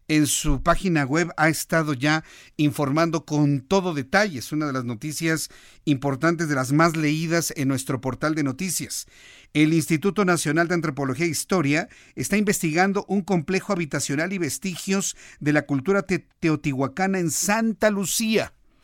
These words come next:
Yo te le voy a decir cuál es el, el la trascendencia de esto. El especialista rechazó que estos hallazgos puedan ser una limitante para la construcción del aeropuerto, pero dijo que se tendrá que realizar varios análisis.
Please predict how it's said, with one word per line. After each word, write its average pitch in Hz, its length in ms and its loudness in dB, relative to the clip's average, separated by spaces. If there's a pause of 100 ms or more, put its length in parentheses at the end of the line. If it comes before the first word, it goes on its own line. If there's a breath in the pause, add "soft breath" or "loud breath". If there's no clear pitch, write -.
(220 soft breath)
Yo 160 80 -8
te 202 100 -6
le 226 60 -2
voy 196 100 0
a 180 40 -2
decir 175 280 -6
cuál 180 240 -2
es 175 200 -4
el, 131 240 -10
el 127 400 -6 (400 soft breath)
la 135 80 -6
trascendencia 151 600 0
de 143 60 0
esto. 131 280 -4 (260 loud breath)
El 156 140 2
especialista 185 800 0
rechazó 160 360 -4
que 175 80 -6
estos 170 200 -6
hallazgos 170 360 0
puedan 170 300 0
ser 170 220 0
una 175 140 0
limitante 135 480 0
para 139 160 -4
la 127 100 -4
construcción 135 440 -4
del 156 140 -2
aeropuerto, 135 680 -4 (280 loud breath)
pero 143 180 2
dijo 175 200 0
que 165 80 -6
se 147 120 -4
tendrá 131 280 -4
que 180 120 -4
realizar 139 420 -2
varios 151 340 0
análisis. 156 800 -4